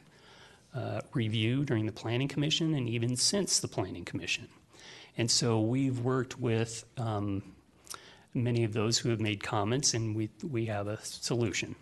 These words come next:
And so one of those is to allow a project-wide, uh, approval for open space. So essentially, if you get a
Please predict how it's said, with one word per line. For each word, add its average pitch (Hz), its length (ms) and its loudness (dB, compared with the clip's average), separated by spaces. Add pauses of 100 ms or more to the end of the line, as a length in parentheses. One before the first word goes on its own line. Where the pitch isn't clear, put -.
(720)
And 101 140 -4
so 101 320 4
one 131 200 4
of 131 80 2
those 120 340 4
is 104 220 2
to 113 120 0
allow 107 480 4
a 110 80 -2
project-wide, 110 1400 0 (480)
uh, 101 260 -8 (800)
approval 104 580 -2
for - 260 -2
open 107 280 -2
space. - 360 -2
So - 140 2
essentially, 107 540 2
if 104 100 -4
you 113 80 0
get 110 160 -4
a 113 80 -6